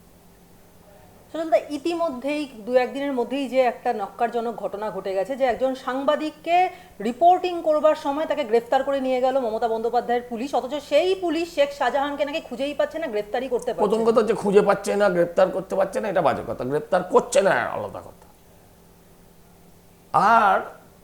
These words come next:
Speaker 2: এই যে সংবাদ মাধ্যমকে, তার উপর যে হামলা, মানে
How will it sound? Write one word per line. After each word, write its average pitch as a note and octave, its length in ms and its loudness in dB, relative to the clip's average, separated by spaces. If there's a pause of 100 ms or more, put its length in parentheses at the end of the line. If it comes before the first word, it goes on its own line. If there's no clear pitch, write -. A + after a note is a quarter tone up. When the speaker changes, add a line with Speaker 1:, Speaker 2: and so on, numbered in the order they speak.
(640)
Speaker 2:
এই F3 120 0
যে G#3+ 80 2
সংবাদ F3 560 6
মাধ্যমকে, G#3 560 4 (480)
তার E3+ 200 8
উপর G3+ 220 4
যে G3 140 4
হামলা, C3 380 0 (2750)
মানে A3 400 4